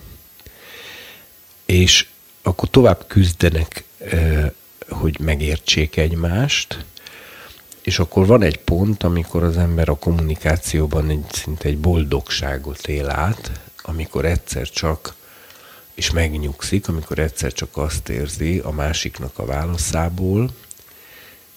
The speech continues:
hogy most megértettél engem. Engem értettél meg, nem a beszédemet. Azt eddig is értetted, de eddig engem nem értettél. De most megértettél engem.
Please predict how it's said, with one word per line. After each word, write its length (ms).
hogy 300
most 380
megértettél 1040
engem. 540
Engem 580
értettél 840
meg, 240
nem 140
a 60
beszédemet. 920
Azt 240
eddig 240
is 200
értetted, 720
de 140
eddig 300
engem 400
nem 200
értettél. 680
De 280
most 280
megértettél 840
engem. 520